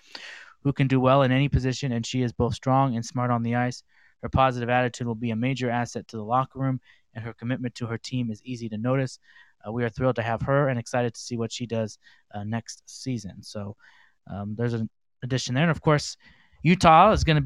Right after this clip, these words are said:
be the first year that we're gonna have a season that we're gonna be able to follow them more closely because we, they came into our coverage area last year, but we didn't have a season for these teams. So,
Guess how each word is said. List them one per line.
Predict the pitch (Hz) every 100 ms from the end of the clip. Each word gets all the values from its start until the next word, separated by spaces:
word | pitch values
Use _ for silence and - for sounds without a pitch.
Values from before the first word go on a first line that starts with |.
| 147
be |
the | 131 165
first | 170 -
year | 160 156 156 143 - - - - -
that | - 151
we're | 143
gonna | 139
have | 135
a | -
season | 185 165
that | 143
we're | 131
gonna | 135 131
be | 127
able | 123
to |
follow | 156 147 139
them | 127 120
more | 135 127
closely | - 147 135 135 147
because | 127 - 117 110 -
we, | 127 123 117 _ -
they | 135
came | 123 139
into | 127 127
our | 123 120
coverage | - 127 123 123
area | 120 113
last | 127 143 -
year, | 113 127
but | 117 110 - - - -
we | 117
didn't | 120 113
have |
a | 107 -
season | 127 113
for | -
these | 110 107
teams. | 123 147
So, | - 113 110